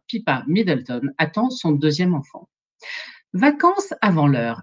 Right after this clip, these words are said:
Avis à ceux qui voudraient éviter les bouchons du vendredi soir. Notre Premier ministre a annoncé que les enfants pouvaient sécher l'école jeudi et vendredi. Comment occuper nos enfants pendant les vacances ? Le Louvre a pensé à eux et a créé une appli, le Petit Louvre,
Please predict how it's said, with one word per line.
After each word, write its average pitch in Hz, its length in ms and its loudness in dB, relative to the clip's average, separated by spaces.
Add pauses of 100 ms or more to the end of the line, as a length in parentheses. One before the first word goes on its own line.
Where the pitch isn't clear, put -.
Avis 190 420 4
à 175 60 4
ceux 220 220 2
qui 165 120 -4
voudraient 143 300 0
éviter 180 320 2
les 147 80 4
bouchons 143 380 -2
du 120 80 -4
vendredi 156 440 0
soir. 151 560 0
Notre 170 300 2
Premier 240 300 6
ministre 185 420 4
a 170 40 4
annoncé 165 360 2
que 226 100 0
les 175 140 4
enfants 254 340 -2
pouvaient 185 360 0
sécher - 380 0
l'école 202 520 2
jeudi 156 560 -2
et 190 80 4
vendredi. 135 720 -4 (800)
Comment 359 260 6
occuper 277 320 4
nos 196 200 6
enfants 226 240 4
pendant 165 240 2
les 214 120 6
vacances ? 143 580 -4 (100)
Le 165 140 4
Louvre 196 380 4
a 151 80 0
pensé 254 360 0
à 143 100 2
eux 123 260 -4
et 165 100 4
a 170 60 2
créé 226 340 2
une 156 140 2
appli, 190 480 -2
le 165 220 4
Petit 339 320 2
Louvre, 156 420 0